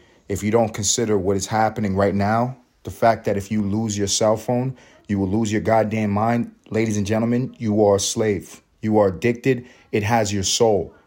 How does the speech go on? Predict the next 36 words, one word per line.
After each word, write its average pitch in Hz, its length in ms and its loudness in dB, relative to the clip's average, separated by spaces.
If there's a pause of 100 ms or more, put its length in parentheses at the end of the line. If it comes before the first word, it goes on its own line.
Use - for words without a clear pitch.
It 113 100 0
has 113 280 0
your 98 120 -2
balls, 127 560 2
whether 104 160 0
you're 98 140 -2
man, 113 420 0
woman, 113 260 -2
trans, 113 420 -4
or 98 40 -4
whatever 110 240 0
the 110 80 -4
fuck 117 260 -2
you 107 100 0
identify 113 460 -2
with. 147 280 0 (300)
Your 135 200 6
testicles, 135 680 0
metaphorically, 123 680 2
are 98 140 0
in 92 80 -2
a 87 60 -2
vice 107 380 2
grip - 340 -10 (680)
by 101 120 4
this 98 160 0
piece 120 320 -4
of 98 80 -8
technology. 98 680 -2 (440)
If 117 140 -2
we're 127 80 4
not 156 200 4
gonna 147 160 -2
call 143 260 4
that 127 220 2
into, 107 600 -4